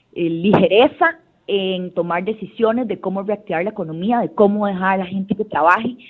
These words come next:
y de subsidios no podemos mantener al pueblo. El Estado no lo puede sostener.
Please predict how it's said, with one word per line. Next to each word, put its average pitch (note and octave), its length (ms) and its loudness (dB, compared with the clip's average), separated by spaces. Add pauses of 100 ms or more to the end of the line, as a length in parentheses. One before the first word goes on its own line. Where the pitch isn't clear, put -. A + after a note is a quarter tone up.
(300)
y A3+ 100 -6
de F3 200 -2
subsidios A3 720 0 (240)
no G3 300 2 (100)
podemos E3+ 480 2
mantener D#3 560 -2
al C#3+ 180 -6
pueblo. C#3+ 500 2 (220)
El F#3 160 8
Estado F3+ 600 4
no G#3 380 4
lo F#3 180 2
puede F3+ 400 4
sostener. D#3 560 -8